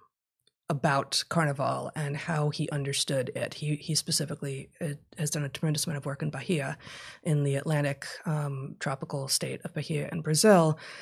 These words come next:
And he said that the three most salient aspects of Carnival are these:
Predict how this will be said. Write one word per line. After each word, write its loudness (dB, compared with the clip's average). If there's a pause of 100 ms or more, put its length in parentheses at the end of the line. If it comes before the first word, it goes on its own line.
(380)
And 8
he 8
said 10
that 6
the 6
three 8
most 10
salient 8
aspects 0
of -6
Carnival -2 (540)
are 0
these: -2